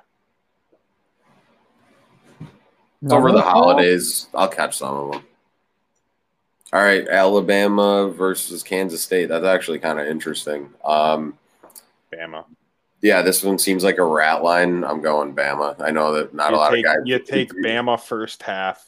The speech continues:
Speaker 3: You take your winnings. You double down. You live bet Bama for the second half, and then you go home happy.
Speaker 1: Yep.
Speaker 2: Fold.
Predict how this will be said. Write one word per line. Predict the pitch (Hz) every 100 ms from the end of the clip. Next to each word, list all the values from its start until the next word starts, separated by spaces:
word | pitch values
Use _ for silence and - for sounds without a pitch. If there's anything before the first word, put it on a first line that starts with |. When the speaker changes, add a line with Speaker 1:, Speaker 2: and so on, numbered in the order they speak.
| _
Speaker 3:
You | 98 92
take | - 101 107
your | 98
winnings. | 90 90 87 90 -
You | 92
double | 95 90 92
down. | 80 85 82 82 85 82 _
You | 90 85 85
live | 85 87 _
bet | 87 -
Bama | 85 82 78 -
for | 78
the | 78
second | - - 90
half, | - 85 80 80 _ _ _ - _
and | 92
then | 87 82
you | 80
go | 90 85
home | 87 82
happy. | 85 - _ - - _ _ _ _ _ _ _ _ _ _ _ -
Speaker 1:
Yep. | 76 - _ _ - -
Speaker 2:
Fold. | 113 95 82